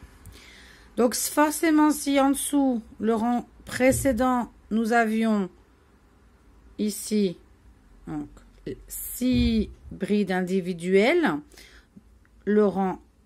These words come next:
numéro neuf que nous faisons, on en aura forcément sept.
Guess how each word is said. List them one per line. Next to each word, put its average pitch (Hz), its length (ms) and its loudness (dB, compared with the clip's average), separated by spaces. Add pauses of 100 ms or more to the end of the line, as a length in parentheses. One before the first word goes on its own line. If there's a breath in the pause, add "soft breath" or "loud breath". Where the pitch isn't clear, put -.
(280)
numéro 175 340 -4
neuf 170 240 -8
que - 120 -12
nous 143 80 -10
faisons, 226 560 2 (420)
on 170 140 -6
en 160 120 -8
aura 165 220 -4
forcément 175 680 -6 (840)
sept. - 480 -14